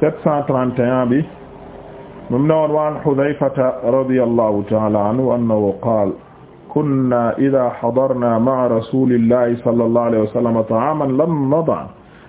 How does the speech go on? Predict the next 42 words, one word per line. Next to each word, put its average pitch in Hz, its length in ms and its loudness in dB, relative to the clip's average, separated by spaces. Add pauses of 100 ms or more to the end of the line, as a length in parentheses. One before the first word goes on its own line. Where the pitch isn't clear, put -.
(120)
لم 147 220 4 (160)
نضع 156 380 -2
أيدينا 139 580 2
حتى 120 520 0
يبدأ 113 460 2
رسول 127 460 2
الله 98 320 2 (140)
صلى 120 200 2
الله 110 160 2
عليه 101 220 2
وسلم." 87 440 -2 (1000)
Kon, 151 260 2 (1000)
euh, 113 180 2
loolu 127 300 2
lañ 123 80 -2
mujj 120 200 0
woon 113 240 2
gis. 135 220 0
Lenn 151 280 2
rek 139 140 2
lañ 139 200 0
fàtte 123 240 0
woon 117 340 2
ci 120 100 0
njàngat 113 420 0
yi 107 100 -2
ci 120 80 -6
côté 117 220 -2
boobu, 117 220 0
mooy 113 220 2
lii 240 460 4
Seydina 170 380 2
Xudayfa 156 340 2
wax, 139 220 0
mooy 117 220 2
teggin 165 400 0
yi 151 80 0
nga 175 160 2
xam 135 160 0
ne 139 100 0 (480)
moom 135 220 2
la 143 80 -2